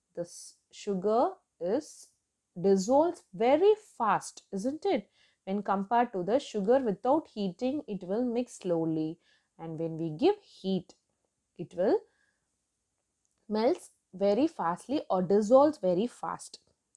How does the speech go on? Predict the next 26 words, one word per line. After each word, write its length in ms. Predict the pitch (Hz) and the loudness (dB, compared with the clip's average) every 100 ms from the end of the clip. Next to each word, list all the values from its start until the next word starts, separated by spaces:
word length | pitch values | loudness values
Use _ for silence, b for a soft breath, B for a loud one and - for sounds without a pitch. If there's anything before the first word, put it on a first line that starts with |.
| _ _ | _ _
So, 180 | - 175 | -4 -2
that 300 | 165 254 392 | 0 -2 -2
is 180 | 277 - | -4 -4
called 320 | - 160 156 | -2 -2 0
as 160 | 160 151 | -4 -6
a 80 | 262 | -8
temperature. 680 | 185 175 156 170 160 165 | -6 -6 -4 -4 -4 -8
So, 240 | 160 196 180 | -6 -4 -4
temperature 600 | 190 202 294 311 311 285 | -4 -4 -2 -2 0 0
is 120 | 220 | 2
also 520 | 190 170 170 - 202 | 2 2 0 -2 -4
influencing 640 | - 190 - 196 190 190 165 | -2 -4 -6 -4 -2 -2 -2
the 260 | 160 220 - b b b b | -2 -2 -4 b b b b
rate 300 | 190 233 247 | 2 2 2
of 160 | 156 - | -2 -2
the 160 | - 277 | 0 0
reaction. 640 | 240 165 147 - - 151 - _ _ _ b b b b - | 2 -2 -2 -6 -10 -12 -18 _ _ _ b b b b 0
Pressure. 420 | 240 226 214 - - _ _ - | 0 2 2 0 -4 _ _ 0
The 100 | 247 | 0
same 380 | - 392 440 302 | 4 4 4 4
way 140 | 330 | 4
the 120 | 285 | 4
temperature, 680 | 208 175 180 220 240 - 349 | 4 0 -2 0 0 0 -2
the 100 | 277 | 0
pressure 440 | 190 214 240 339 302 | 0 -2 -2 0 4
also 600 | 226 226 - 196 285 381 | 2 2 -2 0 0 -2